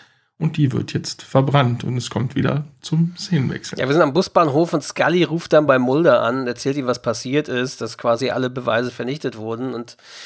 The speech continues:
Speaker 2: sie erkundigt sich dann, ob, äh, sie denn jetzt den zweiten Gefangenen gefunden hätten. Und, ähm,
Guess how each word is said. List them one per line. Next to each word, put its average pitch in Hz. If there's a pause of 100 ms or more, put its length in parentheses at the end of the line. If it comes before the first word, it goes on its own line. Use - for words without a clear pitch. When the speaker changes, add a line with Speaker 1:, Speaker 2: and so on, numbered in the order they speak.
(220)
Speaker 2:
sie 143
erkundigt 185
sich 180
dann, 156
ob, 151 (200)
äh, 139
sie 127
denn 139
jetzt 135
den 131
zweiten 143
Gefangenen 147
gefunden 120
hätten. 139
Und, 123
ähm, 113